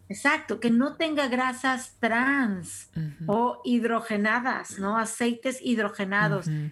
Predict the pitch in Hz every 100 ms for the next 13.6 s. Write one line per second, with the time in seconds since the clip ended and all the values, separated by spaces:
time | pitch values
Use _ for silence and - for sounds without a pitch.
0 | - - 269 269 302 311 311 294 285 285
1 | 294 _ _ _ _ _ 254 262 254 247
2 | - 262 247 240 254 254 - 233 233 220
3 | 202 - 233 226 208 214 208 202 196 -
4 | 202 196 220 220 233 214 196 180 185 -
5 | 185 - 220 220 196 - - - - -
6 | 208 208 208 240 226 - 220 220 220 247
7 | 262 262 247 214 202 190 170 - 202 196
8 | 180 - - - - - 247 240 262 302
9 | - 277 269 277 277 262 233 233 208 202
10 | 220 339 359 208 - - - 185 170 -
11 | 226 233 214 226 226 262 277 254 247 247
12 | 247 254 247 - 269 302 - - _ _
13 | _ _ 214 240 240 233